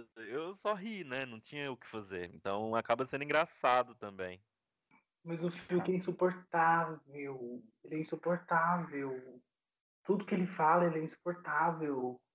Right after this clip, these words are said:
Speaker 2: E aque-, aquele dia que ele tava falando lá com a menina, como é que chama?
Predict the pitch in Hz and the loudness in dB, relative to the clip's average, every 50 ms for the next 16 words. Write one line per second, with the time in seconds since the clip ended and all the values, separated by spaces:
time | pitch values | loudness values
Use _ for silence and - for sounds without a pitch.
0 | _ _ _ _ _ _ - - 156 180 180 - - - - 170 - 165 - - | _ _ _ _ _ _ -6 0 2 4 4 4 2 0 -2 -2 -2 -2 2 4
1 | 196 196 196 185 165 - - 143 160 175 170 170 - 147 143 - 147 143 139 139 | 4 4 4 2 0 -2 0 6 6 8 8 8 4 0 2 4 4 4 4 2
2 | - - 147 139 143 143 139 139 135 135 143 147 139 139 - 139 135 135 127 127 | 0 0 0 2 2 0 0 0 2 2 4 4 2 0 -6 -10 -10 -8 -8 -8
3 | 127 131 147 156 160 147 139 127 127 127 - 143 147 - 131 127 - - - 156 | -6 -2 -2 0 0 0 -2 -4 -4 -4 -4 -4 -4 -2 -4 -6 -8 -6 -4 -2
4 | 151 143 143 135 123 123 123 | 0 0 0 0 -2 -4 -6